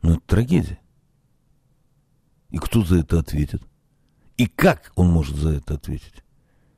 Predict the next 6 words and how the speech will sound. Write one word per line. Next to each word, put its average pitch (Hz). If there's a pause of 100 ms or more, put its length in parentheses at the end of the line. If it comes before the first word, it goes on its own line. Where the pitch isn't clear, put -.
(500)
Это 85
экологическая 101
катастрофа. - (3000)
Поэтому 98 (2500)
есть 107
вопросы 110